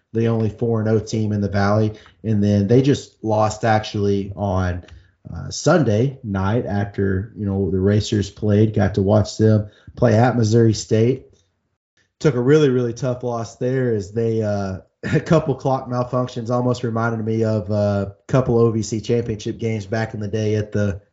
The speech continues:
at the mu-, munis-, municipal. Can't even say it because it is a dump,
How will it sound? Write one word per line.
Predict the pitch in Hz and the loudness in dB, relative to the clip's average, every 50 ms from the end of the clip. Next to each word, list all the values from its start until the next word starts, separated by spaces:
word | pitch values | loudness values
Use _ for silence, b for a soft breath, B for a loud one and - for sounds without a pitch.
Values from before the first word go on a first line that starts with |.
| _ - | _ -6
at | 104 104 - | -6 -4 -2
the | 113 | 0
mu-, | 101 107 110 113 110 - - - | 2 2 2 2 0 -2 -4 -2
munis-, | 127 123 117 123 123 120 120 - - _ - | 0 4 6 6 4 4 2 -2 -10 _ 0
municipal. | 127 123 123 135 160 175 170 - - - 120 120 117 120 | 4 6 6 8 6 6 4 0 -4 -4 -4 -4 -4 -6
Can't | - 120 113 113 | -8 -8 -8 -6
even | 107 101 98 | -6 -8 -8
say | 95 - 120 117 113 | -8 -6 -4 -2 -2
it | 107 - - | -2 -4 -8
because | 98 - 110 104 95 | -8 -6 -4 -4 -2
it | 98 95 | 0 0
is | 110 107 95 | 0 -2 -2
a | 95 | -4
dump, | 85 101 98 98 104 107 - | -4 -2 -2 0 -2 -4 -6